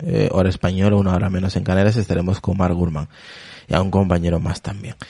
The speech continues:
El jueves tenemos también el episodio especial, pero bueno, ya, ya os enteraréis,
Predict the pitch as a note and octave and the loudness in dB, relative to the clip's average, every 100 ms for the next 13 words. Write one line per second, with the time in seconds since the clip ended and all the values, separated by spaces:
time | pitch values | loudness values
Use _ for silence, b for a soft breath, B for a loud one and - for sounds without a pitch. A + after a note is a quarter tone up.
0 | B B B B - - G#2 G2+ G2+ G2+ | B B B B -4 2 4 6 6 6
1 | G2 G2 F#2+ F2 - C#3+ E3 E3 G#2 G#2+ | 6 4 4 2 4 6 6 4 2 4
2 | A2 - G2+ G2 G2 G2 F#2 F#2+ F#2+ A#2 | 2 2 2 2 2 2 2 2 2 4
3 | A2 A2 G#2+ B2 B2+ G2 F2+ E2+ - F#2 | 2 2 2 2 4 4 4 2 2 2
4 | F2+ G2+ - - F#2+ G2 G2 F#2 G2+ F#2+ | 0 -2 -8 -4 -4 -2 -4 -2 0 2
5 | G#2+ B2+ - | 2 0 -6